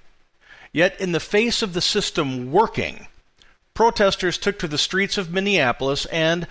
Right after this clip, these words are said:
under the guise of, quote-unquote, "he started it," began rioting, looting, and committing acts of arson on a scale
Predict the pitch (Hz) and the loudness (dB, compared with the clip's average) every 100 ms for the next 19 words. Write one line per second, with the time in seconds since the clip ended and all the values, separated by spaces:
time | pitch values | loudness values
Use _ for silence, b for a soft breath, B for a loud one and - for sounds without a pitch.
0 | B B B 226 269 262 226 139 127 180 | B B B 0 2 2 0 0 2 4
1 | 185 185 156 - 143 120 - - 208 190 | 6 4 0 -2 -2 -4 -10 -2 0 2
2 | 175 143 170 139 B B - 226 214 - | 0 0 0 0 B B -4 0 2 2
3 | - 202 185 202 135 110 127 - B B | 2 4 4 4 2 0 -4 -8 B B
4 | B B B 135 156 156 160 156 - 110 | B B B -2 2 2 2 0 -4 0
5 | 139 151 175 208 220 226 - _ _ 113 | 4 6 4 2 0 -4 -10 _ _ -6
6 | 123 170 185 185 196 226 233 b - 151 | 2 4 6 4 4 0 -6 b -8 -6
7 | 139 180 180 175 165 175 175 - 135 - | -4 0 2 0 2 0 0 -2 -4 0
8 | 190 208 - 139 127 131 160 156 147 - | 0 2 0 -2 -4 -4 -2 0 0 0
9 | 196 185 101 101 | 2 2 2 -2